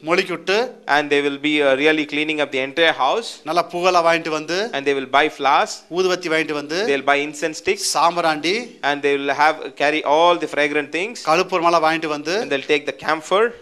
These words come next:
Speaker 1: அதுல இருக்கிற வீட்டு படங்களுக்கெல்லாம் போட்டு,
Speaker 2: And they will show ev-, these things to all the pictures in the house.
Speaker 1: வேண்டிட்டு,
Speaker 2: And they will make a prayer.
Speaker 1: ஒரு மூணு, நாலு மணிக்கு மேல சாப்பிடுவார்கள்.
Speaker 2: Then after three or four P M, they will have their, the food.
Speaker 1: அப்ப சரசிங்கிற விரதம் பிடிக்கிறாங்க.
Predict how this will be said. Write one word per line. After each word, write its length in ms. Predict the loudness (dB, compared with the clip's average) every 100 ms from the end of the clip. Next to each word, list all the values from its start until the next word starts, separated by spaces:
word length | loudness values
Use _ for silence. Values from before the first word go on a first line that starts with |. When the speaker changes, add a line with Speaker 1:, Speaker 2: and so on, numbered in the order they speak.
| -4 -2
Speaker 1:
அதுல 160 | 0 0
இருக்கிற 200 | 0 -2
வீட்டு 160 | -4 0 0
படங்களுக்கெல்லாம் 600 | 0 -2 -2 2 2 0 -4
போட்டு, 300 | -4 -4 -4 -4 -2
Speaker 2:
And 60 | -2 0
they 80 | -2
will 100 | 0 2
show 120 | 4 4 2
ev-, 160 | 0 -2 -8
these 160 | -8 -8
things 140 | -10 -8
to 60 | -6 -2
all 140 | 0 -2 -4
the 40 | -10
pictures 260 | -6 -6 -4
in 60 | -2
the 60 | 2
house. 260 | 2 2 0 2
Speaker 1:
வேண்டிட்டு, 500 | 4 2 0 0 -2 -2 -4 -4
Speaker 2:
And 80 | 0
they 80 | 0
will 100 | 0 -4
make 120 | -4 -6
a 40 | -4
prayer. 280 | 0 0 -2 -6 -4
Speaker 1:
ஒரு 100 | -2 -2
மூணு, 200 | -4 -4 0
நாலு 160 | 0 0 -4
மணிக்கு 220 | -4 -2
மேல 140 | 0 4
சாப்பிடுவார்கள். 580 | 4 4 0 0 2 2
Speaker 2:
Then 120 | 0 0 -2
after 180 | -2 -8 -10 -14
three 200 | -8 -6 -2 -4
or 60 | -2
four 140 | -2 -2 -4
P 100 | -8
M, 40 | -6
they 80 | -6
will 120 | -6 -2
have 160 | -2 -2 -4
their, 160 | -6 -6 -8 -6
the 80 | -4
food. 240 | -2 -4 -4 -6 -2
Speaker 1:
அப்ப 140 | 0 2
சரசிங்கிற 520 | 2 2 0 0 2 2
விரதம் 260 | 4 2
பிடிக்கிறாங்க. 420 | 2 0 2 2